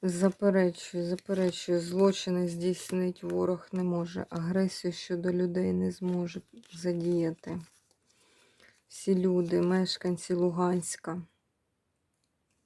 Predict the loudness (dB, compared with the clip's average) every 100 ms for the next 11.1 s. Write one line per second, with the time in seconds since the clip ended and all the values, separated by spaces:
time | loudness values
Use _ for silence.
0 | _ _ _ _ -4 0 2 4 4 4
1 | 4 6 4 2 -4 -12 -8 -6 -6 -8
2 | _ -8 -2 2 2 2 -4 -6 -4 -2
3 | -2 -4 -4 2 6 6 4 -2 -4 -6
4 | _ -20 -20 -20 _ _ -10 -2 2 2
5 | 4 4 2 0 -4 -4 -6 -10 -10 -8
6 | -6 -6 -8 -10 -8 -4 -4 -4 0 4
7 | 4 4 2 2 -2 0 6 8 8 4
8 | 2 2 2 -2 -6 -8 -4 -4 -6 -8
9 | -16 -18 _ -20 -20 _ -10 -4 2 4
10 | 4 2 -4 -6 0 0 2 2 2 0